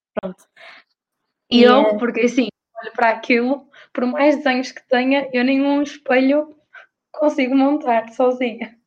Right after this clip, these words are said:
Speaker 1: Pá, eu normalmente consigo montar coisas, mas fal-, sobram peças. Eu tive, há, há uns anos atrás, a mudar uma fechadura, eh, cá em casa, no,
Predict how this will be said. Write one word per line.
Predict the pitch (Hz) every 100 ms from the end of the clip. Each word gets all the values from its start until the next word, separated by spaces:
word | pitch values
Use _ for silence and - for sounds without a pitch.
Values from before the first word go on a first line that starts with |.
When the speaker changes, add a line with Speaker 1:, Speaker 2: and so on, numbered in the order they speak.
| _ _ _
Speaker 1:
Pá, | 359 -
eu | 254
normalmente | 254 277 262 269 285
consigo | - 294 285 302 269
montar | 285 277 277 269
coisas, | 269 269 285 302 311 311 - -
mas | 254 269 269
fal-, | - 277 269
sobram | 269 277
peças. | 302 233 233 220 190 - - - - -
Eu | 240
tive, | 285 247
há, | 269 226 247 247 240 240
há |
uns | 254
anos | 262 262 262
atrás, | 262 233 220 214
a |
mudar | 233 240 240 220 202 214
uma | 226 226
fechadura, | - - 233 214 226 233 240 240
eh, | - 202
cá | 202
em | 208
casa, | 202 196 202 226 - -
no, | 208 190